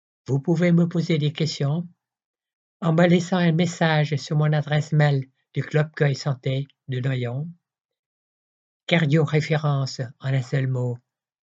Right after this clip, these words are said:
arobase, cœur et santé en un seul mot, tiret noyon point club. Merci de votre écoute.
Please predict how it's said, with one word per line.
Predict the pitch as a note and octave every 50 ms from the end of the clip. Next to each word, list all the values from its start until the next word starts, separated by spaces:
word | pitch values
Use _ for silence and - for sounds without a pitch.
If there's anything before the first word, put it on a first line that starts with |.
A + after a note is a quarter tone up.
| _
arobase, | - D#3+ D#3+ E3 D3 - C3 B2+ B2 C3 E3 E3+ E3+ E3+ D#3 D3+ - _ _ _ _ _ _ _ _ _ _ _ _ _ _ _
cœur | - F#3 E3+ E3+
et | E3
santé | D#3+ - E3 D#3 D3+ D#3 - D3 C#3+ C#3+ C#3 C3 - _ _ _ _ _ _ _ _ _ _ _ _ _ _ _ _
en | C#3 C#3+ C#3+
un | D3 C#3+
seul | - - C#3+ C3+
mot, | C3+ C3+ B2+ B2+ B2 B2 - _ _ _ _ _ _
tiret | - E3 D#3+ D3 D3 C3+ B2+
noyon | B2 B2+ C3+ C3+ B2+ A#2+ A#2 C3 C#3+ D#3 D#3 - _ _ _
point | C3+ C#3+ D3
club. | - - - A2 G2 F2 _ _ _ _ _ _ _ _ _ _ _ _ _ _ _ _ _ _ _ _ _ _ _ _ _ _ -
Merci | A#2+ C3 F3 F3 E3+ - - D3+
de | C#3 C#3+
votre | B2+ C#3+ C#3+ - D3
écoute. | C3+ B2+ - - - B2+ D#3+ E3+ - -